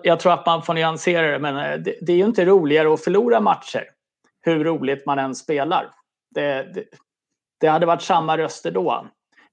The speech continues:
Förlorar Tottenham med fyra tre varje match och åker ut, nog fan ska vi sparka Mourinho då också.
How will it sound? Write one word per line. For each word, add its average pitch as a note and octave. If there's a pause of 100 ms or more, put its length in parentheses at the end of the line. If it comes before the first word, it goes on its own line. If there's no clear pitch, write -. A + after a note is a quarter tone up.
(120)
Förlorar F#3
Tottenham D3
med C#3+
fyra C#3
tre C3
varje C3+
match B2+
och B2
åker C#3+
ut, D#3
nog D3
fan C#3+
ska F3+
vi D#3
sparka C#3+
Mourinho D3+
då D3
också. E3